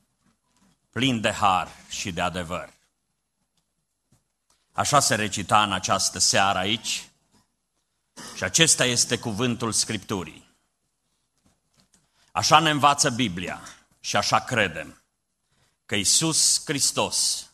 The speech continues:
Fiul lui Dumnezeu, Cel ce este din veșnicie în veșnicie, s-a făcut trup și a venit ca să locuiască printre noi.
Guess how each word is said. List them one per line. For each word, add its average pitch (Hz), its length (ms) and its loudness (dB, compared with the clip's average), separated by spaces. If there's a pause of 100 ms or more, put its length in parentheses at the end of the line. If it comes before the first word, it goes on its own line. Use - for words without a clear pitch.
(340)
Fiul 143 380 0
lui 135 140 0
Dumnezeu, 120 680 -2 (840)
Cel 147 320 2
ce 139 160 0
este 139 280 0
din 131 200 0
veșnicie 131 680 0
în 120 120 -2
veșnicie, 117 760 -2 (1400)
s-a 92 140 -2
făcut 120 300 -4
trup - 460 -6 (1000)
și - 140 -4
a 101 60 6
venit 107 360 -2
ca 110 160 -2
să - 160 0
locuiască 101 680 -2
printre 92 380 -6
noi. 85 320 -8